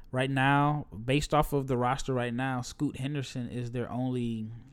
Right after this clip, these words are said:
young player, and if you're on the Ignite, then it literally puts you in the best position to succeed, because, you know, they obviously want the program to continue,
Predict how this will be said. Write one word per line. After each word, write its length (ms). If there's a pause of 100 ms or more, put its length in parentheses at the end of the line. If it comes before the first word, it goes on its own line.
(240)
young 260
player, 580 (100)
and 340
if 140
you're 180
on 160
the 140
Ignite, 540
then 160
it 180 (720)
literally 360
puts 420
you 140
in 140
the 100
best 400
position 560
to 180
succeed, 640
because, 600 (800)
you 100
know, 260
they 480
obviously 400
want 200
the 80
program 420
to 160
continue, 640